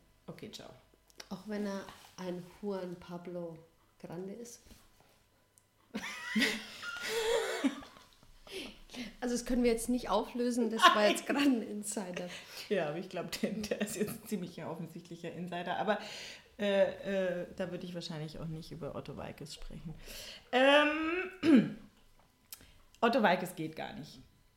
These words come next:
Speaker 1: Fand ich als Kind total lustig und irgendwann hab ich mir, hab ich gemerkt, wie doof der eigentlich ist. Genauso wie, wie hieß denn der?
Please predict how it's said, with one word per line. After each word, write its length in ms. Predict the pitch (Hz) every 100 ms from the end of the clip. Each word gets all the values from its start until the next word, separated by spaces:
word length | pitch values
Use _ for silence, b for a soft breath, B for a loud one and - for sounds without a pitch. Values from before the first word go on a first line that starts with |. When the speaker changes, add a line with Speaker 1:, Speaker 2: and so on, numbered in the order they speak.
| _
Speaker 1:
Fand 260 | - 233 262
ich 140 | 240
als 160 | 220 -
Kind 240 | 262 254
total 380 | 240 - 214 220
lustig 440 | 208 214 214 214
und 140 | 185 -
irgendwann 280 | 190 190 185
hab 60 | 180
ich 40 |
mir, 180 | 175 165 165
hab 100 | 180
ich 120 | 185
gemerkt, 380 | - 170 165 175
wie 60 | 170 -
doof 240 | 165 - -
der 160 | 143 -
eigentlich 460 | - 135 147 -
ist. 240 | 151 - - - -
Genauso 500 | 208 196 226 240 196
wie, 460 | 202 208 190 190 190 - - _ _ _ _ _ _ _ _ _ _ _ _ _ _ _ _ _ _
wie 100 | 185
hieß 240 | 190 196
denn 140 | 190
der? 280 | 180 175 175